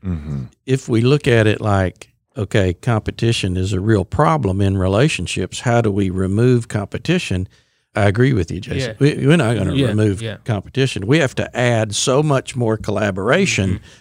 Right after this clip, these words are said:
Speaker 3: Mm-hmm.
Speaker 2: that competition kinda finds its rightful place
Speaker 1: Place.
Speaker 3: Right.
Speaker 2: embedded in collaboration.
Speaker 3: Right, right.
Speaker 2: And you're right. This country is run by that theoretical underpinning of competition.
Speaker 3: Mm-hmm.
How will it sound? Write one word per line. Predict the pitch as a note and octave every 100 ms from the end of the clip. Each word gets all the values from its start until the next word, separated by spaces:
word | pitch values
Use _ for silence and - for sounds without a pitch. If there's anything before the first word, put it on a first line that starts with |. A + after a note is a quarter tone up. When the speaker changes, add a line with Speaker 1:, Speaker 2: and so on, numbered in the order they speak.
| -
Speaker 3:
Mm-hmm. | - - G#2+ -
Speaker 2:
that | A#2+ -
competition | - C3+ A#2 G2+ - G#3+ G#3 B2 A2 A2 _ _ _ _ _ _
kinda | B2+ A#2
finds | - C#3 B2+ A#2
its | G2 -
rightful | G#2 A2 A2+ A2+ - G#2+
place | - B2+ A2+ - D2 -
Speaker 1:
Place. |
Speaker 3:
Right. | G#2+ A2+
Speaker 2:
embedded | G#2 F#2 A#2+ C3+ G#2 E2+ E2 - _ _ _ _ _ _ _ _
in | A#2 A2 G2+
collaboration. | A2 G2 E2+ F2 E2+ G2+ F#2+ - -
Speaker 3:
Right, | G2+
right. | G2+ _ _ _ _
Speaker 2:
And | A2 G#2+
you're | G#2 G#2+
right. | D#3 A2+ -
This | C3 D3+ - - _
country | - D#3 E3+ - F#2+ F#2+ - _ _ -
is | G#2+ G2+
run | G2 A#2 C#3+ B2 G2 G2 - _ _ _ _ B2
by | A2
that | G2 G2+ -
theoretical | - A2+ A2 G#2 F#2 A2 A2
underpinning | G2+ G2 A2+ - F#2 G2+
of | B2+ -
competition. | F#2 G2 A2+ D3 F3+ - A2
Speaker 3:
Mm-hmm. | A2+